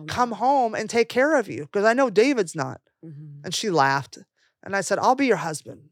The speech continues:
Speaker 1: Let's do this. I got it." I go, "But please, I will come home." She's like, "No, I'm good.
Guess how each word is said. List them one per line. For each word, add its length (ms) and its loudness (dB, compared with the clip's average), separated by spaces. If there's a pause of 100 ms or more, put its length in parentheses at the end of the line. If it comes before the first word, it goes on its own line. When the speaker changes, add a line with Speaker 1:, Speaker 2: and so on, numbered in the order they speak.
Speaker 1:
Let's 240 0
do 200 2
this. 360 -2
I 100 2
got 320 4
it." 140 -14 (460)
I 100 -4
go, 140 2
"But 160 -2
please, 760 -6 (200)
I 100 -2
will 120 -2
come 220 -6
home." 260 -4
She's 200 -8
like, 160 -8
"No, 380 -4
I'm 160 -8
good. 300 -2